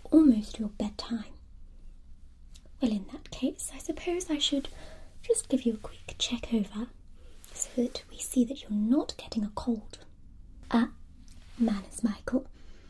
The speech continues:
And Jane, you ought not to be giggling so much. Very well. Now, I have a tuning fork with me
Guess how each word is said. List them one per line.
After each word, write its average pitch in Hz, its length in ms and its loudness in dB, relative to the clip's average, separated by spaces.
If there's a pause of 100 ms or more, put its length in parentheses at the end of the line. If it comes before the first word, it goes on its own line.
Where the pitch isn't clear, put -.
(480)
And 359 180 0
Jane, 370 260 4
you 403 200 0
ought - 300 6
not 302 160 6
to 254 80 4
be 240 100 12
giggling 214 520 4
so - 200 -2
much. - 480 -4 (1900)
Very 269 260 8
well. - 160 -8 (2250)
Now, 220 140 -6 (2750)
I - 40 4
have 240 240 2
a 247 40 4
tuning 233 380 2
fork - 340 -2
with 262 180 2
me 440 160 0